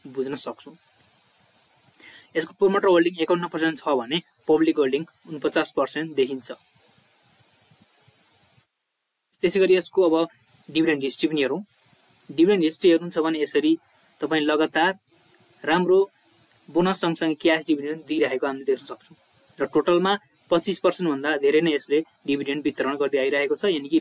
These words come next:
लगानीकर्ताहरूलाई खुसी पार्दै आइरहेको छ। अब यसको हामीले फाइनेन्सियल हेर्ने हो भने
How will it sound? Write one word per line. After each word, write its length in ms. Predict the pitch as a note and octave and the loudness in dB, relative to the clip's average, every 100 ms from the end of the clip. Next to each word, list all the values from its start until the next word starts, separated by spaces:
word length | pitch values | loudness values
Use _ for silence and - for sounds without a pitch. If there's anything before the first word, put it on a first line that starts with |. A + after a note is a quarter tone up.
| C#3+ | 0
लगानीकर्ताहरूलाई 800 | C#3+ C#3 C#3 C3 C3 B2+ C#3 F3 - _ _ | -4 -6 -6 -4 -4 -2 0 0 -2 _ _
खुसी 280 | - D#3+ F#3 D#3+ | -4 -2 -2 -2
पार्दै 240 | C#3 D3+ C#3 | 0 2 2
आइरहेको 320 | C3 B2+ B2+ | 0 -6 -8
छ। 240 | B2 - F3+ _ _ _ _ _ _ _ _ _ _ _ - _ _ _ _ _ _ _ _ - | -10 -14 -18 _ _ _ _ _ _ _ _ _ _ _ -20 _ _ _ _ _ _ _ _ -8
अब 120 | E3+ F#3 | 0 2
यसको 360 | F3+ - F#3+ G3 _ _ _ _ _ _ _ _ _ - | 2 0 0 0 _ _ _ _ _ _ _ _ _ -10
हामीले 280 | C#3 C#3 D3 F#3 _ _ _ _ _ _ _ _ _ _ _ _ - | -4 0 0 0 _ _ _ _ _ _ _ _ _ _ _ _ -8
फाइनेन्सियल 600 | F3+ F#3+ F#3+ - G3+ F#3 | -2 0 0 2 2 4
हेर्ने 240 | D#3 D#3 | 2 0
हो 80 | C#3+ B2 | -4 -4
भने 180 | B2+ | -8